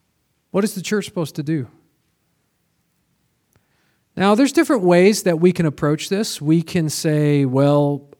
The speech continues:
I don't agree. Let's stick to traditions, and let's figure out how to guard and protect our kids and our grandkids and our friends from going down this route." And that's good.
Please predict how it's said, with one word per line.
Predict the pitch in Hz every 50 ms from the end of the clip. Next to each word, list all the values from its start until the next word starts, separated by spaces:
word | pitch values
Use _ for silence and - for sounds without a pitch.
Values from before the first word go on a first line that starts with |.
| _
I | - 139 143
don't | 160 170 185 180
agree. | 160 139 147 151 151 151 151 151 139
Let's | 143 147 156 151 -
stick | - - - - - - 156 156 - _
to | - 165 143
traditions, | - - _ - - 156 139 151 147 - - 143 135 135 135 - - -
and | 143 135
let's | 147 175 190 - -
figure | - - - 202 180 175 165 165
out | 156 151 151 139 -
how | - 156
to | 147 135
guard | 127 123 123 143 139 147 151 147 139 127 127 123 131 123 - _ _ _ _ _
and | - 147 139 135
protect | 143 139 127 - - 156 151 147 - 143
our | 131 131
kids | 123 - - 165 160 156 151 139 135
and | 135 131
our | 127 127
grandkids | 120 135 139 139 139 135 139 147 139 135 135 127 120 123
and | 120 117
our | 117 117 113 117 113 110 - _ _ _ _ _ _ _ _ -
friends | - - - 147 135 135 135 135 135 135 - - - _ _ _ _ _ _ _ _ _
from | - - - 139 127 123
going | 120 139 131 131 127
down | 120 127 123 120 120
this | 117 110 - - 127
route." | 117 113 117 131 - _ _ _ _ _ _ _ _ _ _ _ _ _ _ _ _ _ _ _ _ _ _ _ _ _ _ _ _ _
And | - 160 160
that's | 170 170 165 -
good. | - 170 147 123